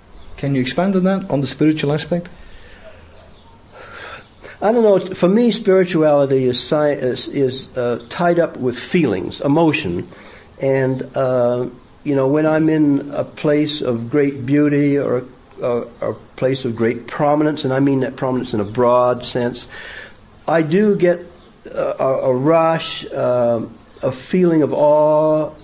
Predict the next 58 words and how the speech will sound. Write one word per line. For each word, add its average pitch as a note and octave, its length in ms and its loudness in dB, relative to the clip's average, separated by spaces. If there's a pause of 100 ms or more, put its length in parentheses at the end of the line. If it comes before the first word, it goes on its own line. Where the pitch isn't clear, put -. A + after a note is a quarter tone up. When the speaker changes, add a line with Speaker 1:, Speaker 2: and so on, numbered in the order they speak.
Speaker 2:
a, B2 460 -4
a - 20 -12
feeling D3 380 0
of A#2+ 180 -2
wonder D3+ 400 2
at C3+ 220 -4
the B2 280 -2 (200)
universe C#3+ 600 0
that C#3 140 2
I C3 80 2
live C3+ 320 0
in. C3+ 440 0 (720)
Um, G#2+ 760 -8 (320)
you - 220 0
know, C#3+ 120 2
this D#3+ 200 -2
is, C3+ 200 -6 (100)
if C3+ 220 -6
I D3 120 0
had C#3+ 220 -4
<laughs> - 20 -8
time G#3+ 300 2
to F3 80 2
prepare, C#3+ 480 2
I C#3 80 2
probably C#3 320 -2
could C3+ 200 -6
come C#3 140 0
up C3 120 -2
with C3 120 2
a B2 40 0
better B2 240 0
statement, B2+ 440 -2
but - 140 -6
that B2+ 240 -2
kind B2+ 200 -2
of G#2+ 60 -4
sums A#2+ 260 -4
it A#2+ 80 -4
Speaker 1:
No, A#2 60 -2
Speaker 2:
up A#2 80 -4
Speaker 1:
that's A2+ 100 -6
Speaker 2:
in B2 60 -4
a A#2 40 -2
Speaker 1:
good. A#2 80 -2
Speaker 2:
way. A#2 240 -2 (640)
Speaker 1:
Have F3 140 -2
you A#3+ 120 4
any A3+ 160 2
idea F#3 260 2
how D3+ 100 2
many D#3+ 300 2
mountains C#3 640 2
you C3 120 2
have B2 200 -2
climbed C3 580 0
in A#2 160 0
total? D#3 420 -2